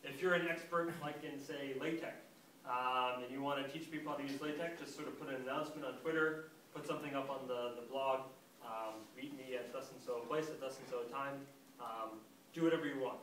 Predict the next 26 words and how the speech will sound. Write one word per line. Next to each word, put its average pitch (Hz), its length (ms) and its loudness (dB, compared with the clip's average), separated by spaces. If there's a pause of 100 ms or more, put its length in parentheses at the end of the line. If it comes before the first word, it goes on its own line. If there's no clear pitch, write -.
(420)
So 131 240 2
the, 123 400 -2
the 127 160 -6
atrium 143 400 -4 (280)
is 123 80 -4
open 123 200 0 (100)
for 120 80 -10
these 113 300 -8 (240)
sort 120 120 -10
of - 120 -12
impromptu 120 480 -8
sessions 117 480 -12 (160)
and 120 160 -16
workshops. - 560 -10 (520)
Um, - 440 2
Jonathan 156 440 0 (120)
Kane, - 380 -10 (380)
there's 139 120 -2
Jonathan 151 260 2
in 135 60 -6
the 123 60 0
back. 135 240 2 (500)
Uh, - 160 2
he's 180 240 4
from 156 260 4 (100)
cuny, 190 360 2